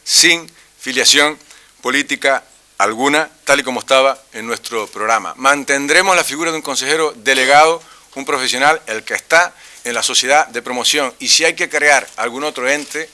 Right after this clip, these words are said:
cuando tengamos clara cuál va a ser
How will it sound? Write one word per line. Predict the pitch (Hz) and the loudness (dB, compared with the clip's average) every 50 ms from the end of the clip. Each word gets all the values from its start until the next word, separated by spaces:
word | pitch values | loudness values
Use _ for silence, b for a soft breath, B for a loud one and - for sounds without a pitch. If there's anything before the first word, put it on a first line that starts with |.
| - - | -18 -12
cuando | - 120 127 117 107 107 104 | -4 -2 -2 -2 -2 -8 -8
tengamos | 117 107 117 151 165 196 - 113 | -8 -4 2 2 2 2 0 -6
clara | - - 135 143 135 113 90 73 B B B B B B B | -6 -2 0 2 2 0 -2 -6 B B B B B B B
cuál | B 156 165 165 151 143 | B 0 0 2 2 0
va | 123 | 0
a | |
ser | - - 123 104 - | 0 0 -2 -4 -6